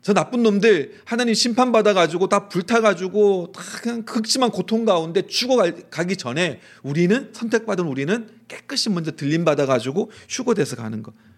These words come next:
이것도 잘못된 생각입니다. 성경적인 생각이 아니에요. 세 번째는 뭡니까? 워낙 이 현세에 너무 잘 이제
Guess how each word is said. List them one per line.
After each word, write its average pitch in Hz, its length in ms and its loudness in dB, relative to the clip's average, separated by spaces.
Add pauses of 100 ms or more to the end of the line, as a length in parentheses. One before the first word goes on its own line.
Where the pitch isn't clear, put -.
(1800)
이것도 - 160 -14
잘못된 110 480 -8
생각입니다. 165 600 -12
성경적인 220 520 -6
생각이 165 340 -6
아니에요. 110 400 -12 (760)
세 240 160 2
번째는 233 340 2
뭡니까? 135 480 -4 (280)
워낙 214 320 6
이 208 160 0
현세에 214 500 2
너무 147 240 0
잘 127 240 -2
이제 123 420 -2